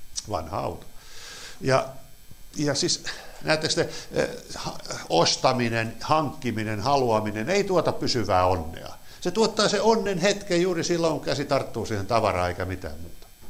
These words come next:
Kun te ostatte talon, on hienon talon, naapuri tulee katsoo sitä taloa, se toteaa, niin on se, joo,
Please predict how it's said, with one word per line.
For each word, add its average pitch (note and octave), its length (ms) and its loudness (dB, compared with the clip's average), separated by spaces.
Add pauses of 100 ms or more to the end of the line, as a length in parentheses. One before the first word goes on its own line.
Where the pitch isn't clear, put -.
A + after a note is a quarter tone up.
(2000)
Kun C3+ 200 -4
te C#3 200 4 (460)
ostatte D3 460 0
talon, D#3+ 600 4 (580)
on A2+ 120 -2
hienon B2 360 4
talon, C3 540 6 (960)
naapuri B2+ 420 2
tulee A#2 260 4
katsoo C#3 460 2
sitä F#2 140 0
taloa, D3+ 480 6
se A#2+ 120 2
toteaa, B2+ 440 2 (320)
niin - 280 -8 (260)
on - 220 -2
se, - 140 -4 (640)
joo, G3+ 500 -6